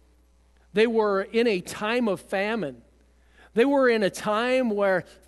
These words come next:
famine came to Bethlehem, Judah. Now, the name Bethlehem, Judah means the house of bread. That's the meaning of that,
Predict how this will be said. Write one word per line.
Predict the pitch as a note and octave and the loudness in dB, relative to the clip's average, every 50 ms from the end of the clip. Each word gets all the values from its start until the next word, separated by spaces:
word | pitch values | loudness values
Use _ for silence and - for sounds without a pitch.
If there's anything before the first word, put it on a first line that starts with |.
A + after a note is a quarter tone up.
| _ - | _ -2
famine | A3+ A3+ B3 C#4 C#4+ C#4+ B3+ A3+ G#3 F#3+ | 0 2 4 4 4 2 2 0 0 -2
came | - - A#3 B3 A#3+ B3 A3 | -4 -4 -2 -2 0 0 -2
to | G#3 F3 | -4 -2
Bethlehem, | D3+ A3+ A3 A3 - A3+ G3+ G3 G#3+ G3+ G3 | 0 0 0 0 -2 -2 -2 0 0 -2 -2
Judah. | E3 F#3+ A3+ A#3 G#3 F3+ | -2 -4 -2 -2 0 0
Now, | F3+ F#3+ G3+ G#3+ F#3+ - - - - - | 0 0 0 0 -2 -4 -10 -18 -6 -2
the | G#3 G#3 | -2 -2
name | G3+ G3 A3 B3+ C#4+ C#4+ C4+ A#3 F#3+ | 0 0 0 0 0 0 -2 -2 -2
Bethlehem, | D#3 A3+ A#3 - - A#3 G#3 A3 G#3+ G#3 F#3+ | -2 -2 -2 -2 -2 0 0 0 0 0 -2
Judah | D#3 E3 A3 B3 A3+ G#3+ F#3 | -4 -4 -2 0 2 2 0
means | F3+ F3+ G3+ A3+ A#3+ B3 A#3+ G3 E3 | 0 0 -2 0 0 -2 -2 -4 -2
the | F3 F#3 E3 | -2 -2 -2
house | C#3 D#3 G3+ G#3 A3 G#3 - - | -2 -2 -2 -2 -2 -4 -4 -4
of | G#3 E3+ D#3+ D3+ | -6 -6 -6 -8
bread. | E3+ F3+ F3+ E3 C#3 A#2+ A#2+ B2 | -6 -4 -4 -4 -4 -6 -6 -4
That's | D3+ F3+ G#3+ - - - | -2 -2 -2 -4 -8 -8
the | - G3 F3+ E3+ | -6 -4 -4 -2
meaning | E3+ F3 G3 G#3+ A#3+ B3 A#3+ A#3 A3+ G#3 | -4 -4 -4 -4 -2 -2 -2 -4 -2 0
of | F#3+ F3+ E3+ E3 | -2 -2 -2 -2
that, | F3 F#3 F#3 F#3+ F3+ | -4 -2 -2 -4 -6